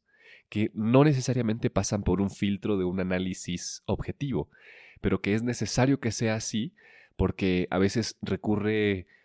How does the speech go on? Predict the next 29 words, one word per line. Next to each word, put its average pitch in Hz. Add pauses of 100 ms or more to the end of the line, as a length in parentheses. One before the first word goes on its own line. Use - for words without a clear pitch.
(160)
a 90
emociones, 107
a -
experiencias, 95
eh, 90
que 90
tal 95
vez 95
no 101
tenemos 113
muy 113
presentes, 101 (360)
pero 92
que 90
el 85
cerebro 92
sí 104 (280)
las 90
guardó 117
de 101
alguna 98
forma 95
porque 87
estaban 90
conectadas 90
con 87
un 92
aspecto 90
emocional 87